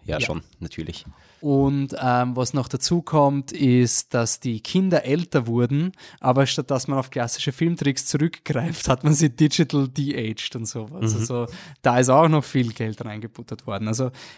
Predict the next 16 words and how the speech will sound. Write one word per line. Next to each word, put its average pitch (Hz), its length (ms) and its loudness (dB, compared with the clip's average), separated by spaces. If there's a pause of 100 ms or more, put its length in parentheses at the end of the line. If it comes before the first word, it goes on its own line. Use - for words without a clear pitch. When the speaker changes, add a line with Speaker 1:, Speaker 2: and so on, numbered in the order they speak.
Speaker 2:
Money 147 300 2
is 151 80 2
not 160 180 2
an 139 80 -2
issue 165 520 0
und 185 360 0
hinzu 175 360 -4
kommt 156 300 -6
auch 131 220 -6
noch 135 240 -6
eine 131 460 -4 (920)
Galore 156 760 4
an, 139 500 2
ähm, 123 720 2 (720)
an 123 260 -6
Gastauftritten, 139 1200 -6